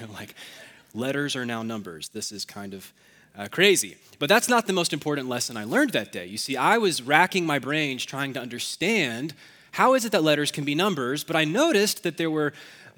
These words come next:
three students in the class that seemed to have no trouble at all grasping this concept. They were the three, uh, smartest students in my eighth grade class, and they were, all three of them,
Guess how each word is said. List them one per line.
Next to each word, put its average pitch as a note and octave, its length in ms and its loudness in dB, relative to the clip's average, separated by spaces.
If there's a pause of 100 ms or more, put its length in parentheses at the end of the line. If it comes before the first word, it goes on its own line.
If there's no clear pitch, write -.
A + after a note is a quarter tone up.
(160)
three B3+ 200 2
students F#3 480 0
in D#3+ 60 -6
the D3+ 80 -2
class A#2 600 0
that B2+ 340 -4
seemed D#3 240 -4
to C#3+ 80 -6
have C#3 160 -4
no B2+ 180 -8
trouble A2 380 -8
at A#2+ 60 -6
all B2+ 420 0 (340)
grasping G2+ 540 -10
this G2+ 140 -10
concept. D3+ 720 -6 (320)
They D3+ 120 6
were F#3 240 6
the F3 120 0
three, G3+ 720 2 (260)
uh, C3+ 220 0
smartest E3 600 -2
students D3 520 -4
in D#3+ 180 -2
my C#3+ 140 0
eighth C3 200 -2
grade A#2+ 220 -2
class, A2 600 -4 (420)
and C#3+ 220 -2
they D#3 140 2
were, F3+ 400 2
all E3+ 200 2
three A3+ 280 0
of D#3+ 160 2
them, C3 360 -4